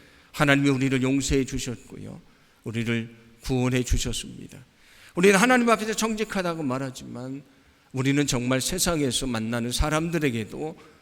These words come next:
정말 정직하게 살아가는 것인가? 그런데 우리가 하나님 앞에서는 정직하지만 사람들 앞에서 정직하지 않으면 그는 진정한 예배자가 될 수가 없는 것입니다.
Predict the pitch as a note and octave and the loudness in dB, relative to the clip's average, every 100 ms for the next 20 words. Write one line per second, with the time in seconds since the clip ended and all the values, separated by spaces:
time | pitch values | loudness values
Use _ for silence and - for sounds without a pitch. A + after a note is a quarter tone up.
0 | _ - - A2 A2+ - A2+ B2 C#3+ C#3+ | _ -16 -10 -4 -4 -2 -4 -4 -4 -4
1 | - A2 C3+ C#3+ - - _ _ - A#2 | -4 -4 -8 -10 -12 -20 _ _ -4 -2
2 | A2+ A#2 A2+ A#2 A2+ - B2+ - A#2+ _ | 0 -2 -4 -6 -10 -14 -16 -20 -20 _
3 | _ _ - - - F3+ F3+ F#3 E3+ D#3 | _ _ -20 -20 0 4 6 6 4 2
4 | G#3+ G#3+ G#3 G3+ G3+ G3 F#3+ F3+ F3+ F#3+ | 2 4 4 4 0 0 -2 -2 -2 -4
5 | F#3 C#3 A#2+ B2 A#2+ C3+ - _ _ _ | -4 -8 -8 -12 -14 -14 -18 _ _ _
6 | _ _ - - D3 D#3+ F3 E3+ E3 F3+ | _ _ -4 2 4 4 2 0 0 -4
7 | D3+ D3 D3 D3+ - C#3+ C3+ A#2+ A#2+ G3 | -4 -4 -4 -6 -4 -4 -2 -6 -6 -6
8 | F#3+ - - - - _ D#3+ F3+ F3+ D3+ | -6 -8 -16 -20 -20 _ 0 2 4 4
9 | D3 E3+ D#3 B2+ D3 D3+ D3+ C3+ A#2+ - | 6 6 6 4 4 2 0 0 -4 -8
10 | B2 D3 E3+ - - - - _ - B2 | -10 -10 -12 -16 -20 -20 -20 _ 0 2
11 | D3 D3+ E3 D3+ B2 C3 A2+ A2 | 6 4 4 2 0 -4 -8 -10